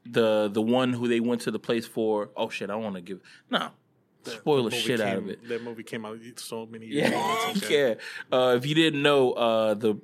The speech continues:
Speaker 1: the person who, who actually is the person who they're trying to take care of ends up being the hero in, uh, the Evil Dead, uh, m-, remake movie. And, you know, here's the thing, man.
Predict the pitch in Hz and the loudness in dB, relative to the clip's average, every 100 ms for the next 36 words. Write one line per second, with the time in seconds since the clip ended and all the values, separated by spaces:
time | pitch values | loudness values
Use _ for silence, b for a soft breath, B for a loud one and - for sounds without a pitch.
0 | - 131 139 131 135 123 127 120 117 113 | -10 -6 0 0 0 -2 0 2 0 -2
1 | 104 104 127 113 104 110 - 113 110 - | -4 -8 -2 0 2 0 -2 -4 -4 -2
2 | 110 107 101 - B - 104 120 110 110 | -2 -2 -4 -10 B -8 -2 -2 -2 -4
3 | 107 104 95 110 95 107 - 107 104 98 | -2 -2 -2 -2 -2 -4 -2 -2 0 -2
4 | B B - 117 113 101 113 110 107 95 | B B -4 -2 -2 -2 -2 -2 -4 -4
5 | 117 127 107 95 90 B B B _ 113 | 0 0 2 0 -4 B B B _ -4
6 | 107 104 101 95 95 95 92 101 120 113 | -2 -2 -4 -4 -4 -6 -8 -8 -4 -2
7 | 101 113 110 101 101 95 92 92 92 98 | -2 0 0 0 -2 -4 -8 -10 -10 -10
8 | 110 113 110 104 95 107 101 98 95 B | -4 0 0 0 -4 -4 -4 -6 -10 B
9 | B B - 110 107 104 B B B _ | B B -4 -2 -2 -6 B B B _
10 | 185 233 233 208 302 156 - 120 104 107 | 2 4 4 2 0 -2 -2 -2 -2 -4
11 | 107 | -6